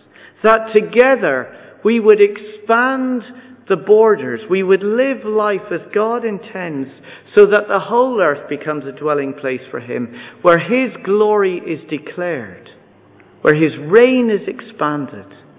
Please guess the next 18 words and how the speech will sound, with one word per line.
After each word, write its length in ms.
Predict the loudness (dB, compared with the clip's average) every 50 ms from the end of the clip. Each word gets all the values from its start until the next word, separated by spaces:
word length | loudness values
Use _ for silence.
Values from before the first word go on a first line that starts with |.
| _ _ _ -10 -10
and 360 | -10 -10 -8 -4 -2 0 2
we 140 | 2 2 0
can 180 | 0 -4 -2
enjoy 720 | -2 -2 -4 -6 -6 -6 -4 -4 -2 -4 -4 -4 -6 -8 -10 -16 -20 -20 -20 -20 -20 -20 -12 -2
a 80 | -2 2
relationship 960 | 4 4 2 4 2 0 -2 -2 -8 -10 -10 -8 -6 -6 -6 -6 -8 -14 -20 -20 -20 -20 -20 -20 -20 -20 -20 -20 -12 -12
with 120 | -12 -12 -8 -6
Him. 340 | -4 -4 -2 -4 -6 -10 -14 -18 -20 -20 -20 -20 -20 -20 -20 -20 -20 -20 -20 -20 -20 -20 -20 -20 -20 -20 -20 -20 -20 -20 -20 -20 -20 -20 -20 -20 -20 -20 -20 -20 -20 -20 -20 -20 -20 -20 -20 -20 -20 -20 -20 -20 -20 -20 -20 -20 -20 -20 2 6
So, 140 | 8 8 8 8 6 2 -6 -10 -12 -14 -14 -16 -18 -20 -20 -20 -20 -20 -20 -20 -20 -20 -20 -20 -20 -18 -2
the 80 | 0 4
work, 380 | 8 10 8 8 8 6 0 -4 -6 -6 -10 -12 -14 -16 -18 -20 -20 -20 -14 -2
how 180 | 4 6 8 8
is 120 | 8 8
it 160 | 4 2 2 4
going 140 | 2 4
to 60 | 4 2
be 120 | 0 2
done? 360 | 2 2 2 2 -2 -4 -8